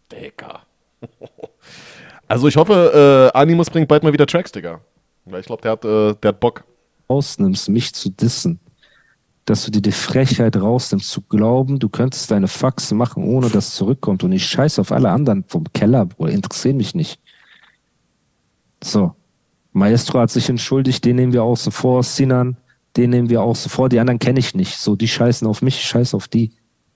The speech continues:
Speaker 2: Das ist jetzt für mich nicht etwas, wo ich sage, „Oh, ich spring jetzt auf irgendwas drauf.“ Die Leute, die mich verfolgen, die diesen Podcast verfolgen, wissen, dass ich das schon die ganze Zeit sage.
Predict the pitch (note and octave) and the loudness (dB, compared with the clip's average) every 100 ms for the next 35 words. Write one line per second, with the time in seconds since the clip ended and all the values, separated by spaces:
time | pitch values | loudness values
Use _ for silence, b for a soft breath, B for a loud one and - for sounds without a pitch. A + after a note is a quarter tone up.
0 | _ _ _ _ _ _ - G2 - C#3+ | _ _ _ _ _ _ -4 -2 0 -2
1 | - G#2 G2+ - G2+ G2+ G2 F#2+ G2 F#2 | 0 0 0 -2 -2 -2 -2 -2 -2 0
2 | F#2+ G2+ A2 G#2 G#2 - A#2 A2+ G#2 G2+ | 0 0 0 0 -2 -2 0 0 0 -2
3 | A2 G#2+ F#2 - C3+ B2 - G2+ A2+ - | 0 0 -2 -2 -2 0 0 2 2 0
4 | A#2+ G#2 - G2 G#2+ A#2 B2+ G2+ F#2 F#2 | 0 -2 0 -2 0 0 2 0 -2 -4
5 | G#2+ - G#2 - - A#2 B2 B B B | -4 -2 0 0 0 0 -2 B B B
6 | C3+ - A2+ F#2+ - - F#2+ - G2+ F#2+ | -2 0 0 0 -2 -2 -4 -2 -2 0
7 | A#2+ D3 - - E3 D3 D3+ E3+ - | 0 0 -2 0 0 0 0 0 0